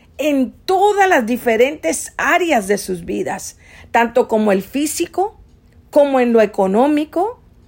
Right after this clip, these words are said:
como en lo emocional, como en lo psicológico, pero aún, mis amadas, en lo más importante, en el área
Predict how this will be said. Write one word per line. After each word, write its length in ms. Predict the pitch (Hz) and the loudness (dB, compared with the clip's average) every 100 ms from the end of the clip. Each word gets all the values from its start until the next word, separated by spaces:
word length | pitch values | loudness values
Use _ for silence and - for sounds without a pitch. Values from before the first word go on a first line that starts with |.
| - | -16
como 380 | - 302 370 349 | 0 2 4 2
en 120 | 262 | 4
lo 100 | 240 | 4
emocional, 1160 | 247 233 214 202 - 202 185 196 285 302 302 381 - _ _ _ | 4 2 0 -2 -4 -4 -4 -2 0 0 0 -4 -16 _ _ _
como 320 | - 403 392 | 2 4 4
en 120 | 320 262 | 2 4
lo 140 | 240 | 2
psicológico, 1200 | 226 233 208 202 190 247 277 - 233 - 294 349 - _ _ - | 0 -6 -2 0 2 4 2 0 -6 0 0 0 -8 _ _ -8
pero 200 | 226 233 | 0 2
aún, 520 | 226 254 330 349 254 | 4 4 2 0 -2
mis 180 | 226 233 | -4 -6
amadas, 480 | 247 254 277 254 240 | -4 -2 0 0 -2
en 140 | 226 | -4
lo 100 | 214 | -2
más 480 | 214 220 269 311 311 | -2 -2 -2 -4 -4
importante, 880 | 254 202 185 - 208 175 - - - _ - - | -6 -2 -4 -4 -10 -10 -14 -20 -20 _ -20 -12
en 200 | - 233 | -2 0
el 240 | 214 202 208 | 2 0 0
área 580 | 262 277 269 269 285 | 2 0 2 0 -2